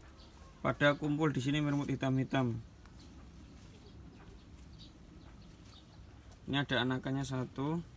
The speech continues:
Mana ini ya? Remaja satu ekor mermut hitam ya. Mermut hitam itu saya juga suka ya, biarpun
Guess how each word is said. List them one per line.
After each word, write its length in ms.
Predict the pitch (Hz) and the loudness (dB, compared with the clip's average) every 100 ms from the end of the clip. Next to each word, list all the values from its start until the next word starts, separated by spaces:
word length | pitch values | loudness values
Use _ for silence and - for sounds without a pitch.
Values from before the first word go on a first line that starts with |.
| - | 0
Mana 160 | 135 120 | 2 2
ini 320 | - 127 120 | 2 0 0
ya? 20 | 131 - - - - - - - - - - - - - - - | -2 -8 -14 -14 -16 -14 -14 -16 -16 -18 -16 -16 -16 -16 -8 -2
Remaja 400 | 131 139 - 143 | 2 2 2 0
satu 240 | 131 131 | 0 -4
ekor 320 | - - 135 | -6 -2 0
mermut 320 | 123 120 123 | 2 0 -2
hitam 240 | 120 131 120 | -2 0 0
ya. 140 | 120 139 - - - - - - - - - - - - - - - - - | -2 -4 -12 -16 -18 -16 -16 -18 -18 -18 -18 -18 -18 -16 -16 -16 -16 -16 -2
Mermut 240 | 151 170 | 4 6
hitam 320 | 165 160 170 180 | 6 6 6 6
itu 160 | 208 | 4
saya 160 | 196 202 | 6 4
juga 320 | 185 - 156 | 4 4 4
suka 320 | - - 170 | 2 4 6
ya, 160 | 143 127 | 6 4
biarpun 720 | 143 139 131 147 151 151 147 | 4 4 4 2 4 4 2